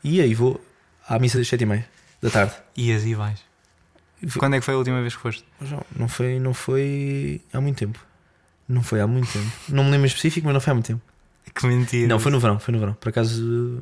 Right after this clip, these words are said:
Speaker 1: foi no verão. Mas houve, voltando ao
Speaker 2: Exatamente.
Speaker 1: início. Portanto, houve esse chamamento. "João, vais ter que assumir um bocado esta coisa aqui. Eh, pá, és o chefe do acólito durante, durante duas horas." O que é que se passou? Ah, a minha, a minha irmã também na altura acolitava.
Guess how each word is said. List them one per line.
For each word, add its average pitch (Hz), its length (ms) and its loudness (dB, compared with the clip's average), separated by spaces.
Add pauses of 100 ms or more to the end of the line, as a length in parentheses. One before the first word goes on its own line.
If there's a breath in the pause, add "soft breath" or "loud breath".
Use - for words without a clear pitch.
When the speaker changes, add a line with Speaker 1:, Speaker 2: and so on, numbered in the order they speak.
(280)
Speaker 1:
foi - 140 0
no 113 80 4
verão. 101 160 0 (340 soft breath)
Mas 127 160 2
houve, 120 180 4 (540)
voltando 120 260 0 (140)
ao 110 60 4
Speaker 2:
Exatamente. 107 60 2
Speaker 1:
início. - 280 -4 (380 soft breath)
Portanto, 110 380 -2
houve 123 200 4
esse 113 140 2
chamamento. 127 640 2
"João, 117 260 -2 (120)
vais 123 140 -6
ter 123 100 -6
que 127 80 -6
assumir 123 180 -6
um 120 60 -2
bocado 117 200 0
esta 117 140 -6
coisa 123 180 -2
aqui. 143 300 -4 (840 loud breath)
Eh, - 280 -10
pá, 123 100 0
és 120 100 4
o 117 40 2
chefe 123 220 0
do 135 60 2
acólito 127 320 0
durante, 131 280 2
durante 131 280 2
duas 123 180 2
horas." 110 380 0 (220)
O 127 120 -10
que - 100 -2
é 120 40 2
que 117 80 -2
se - 80 -2
passou? 139 440 0 (300)
Ah, 120 180 4
a 143 60 4
minha, 139 320 6
a - 20 4
minha 139 180 6
irmã 120 180 4
também 113 140 2
na 113 60 4
altura 123 280 2
acolitava. 117 440 0